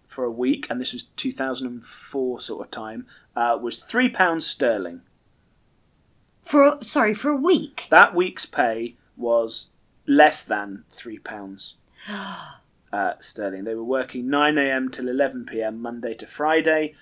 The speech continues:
Speaker 1: and nine A M till six P M on Sundays.
Speaker 2: No.
Speaker 1: Those working
Speaker 2: No.
Speaker 1: hours kept going while they watched lots of Scientology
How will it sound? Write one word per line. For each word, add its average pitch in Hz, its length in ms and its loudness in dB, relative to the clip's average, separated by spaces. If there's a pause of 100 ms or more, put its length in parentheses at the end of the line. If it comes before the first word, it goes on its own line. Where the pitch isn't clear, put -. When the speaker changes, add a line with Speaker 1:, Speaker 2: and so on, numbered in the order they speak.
(120)
Speaker 1:
and 117 200 -8
nine 135 260 -2
A 127 40 0
M 123 200 -6
till 120 160 -10
six - 360 -10
P - 180 -8
M 113 200 -4
on 110 240 -12
Sundays. 104 1600 -4
Speaker 2:
No. 247 1160 -6 (280)
Speaker 1:
Those 151 220 8
working - 360 4
Speaker 2:
No. - 60 0 (260)
Speaker 1:
hours 214 340 -2 (360)
kept - 220 0
going 180 460 6
while 131 140 0
they 127 140 0
watched 127 440 -4
lots - 240 -6
of 117 80 -16
Scientology 120 760 -12